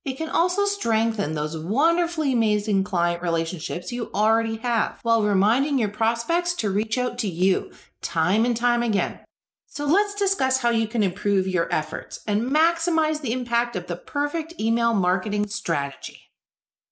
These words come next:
By definition, email marketing is the act of sending a commercial message, typically to a group of people, in a digital format via email. In its broadest sense,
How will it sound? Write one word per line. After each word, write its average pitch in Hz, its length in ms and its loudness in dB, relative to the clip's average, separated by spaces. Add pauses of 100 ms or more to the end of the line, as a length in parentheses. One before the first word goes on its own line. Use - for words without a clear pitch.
(120)
By 381 160 2
definition, 190 880 0
email 359 320 2
marketing 269 480 0
is 220 140 0
the 247 220 -4
act 220 280 0
of 220 100 -2
sending 185 380 2
a 151 80 -6
commercial 139 640 -4
message, 262 560 -2
typically 359 520 0
to 320 120 -2
a 240 60 0
group 202 260 -2
of 214 160 -4
people, 180 500 -2
in 220 140 2
a 208 80 4
digital 190 480 0
format 220 640 0
via 180 560 0
email. 147 460 -6 (380)
In 302 140 0
its 339 200 -2
broadest 349 480 0
sense, 170 520 -2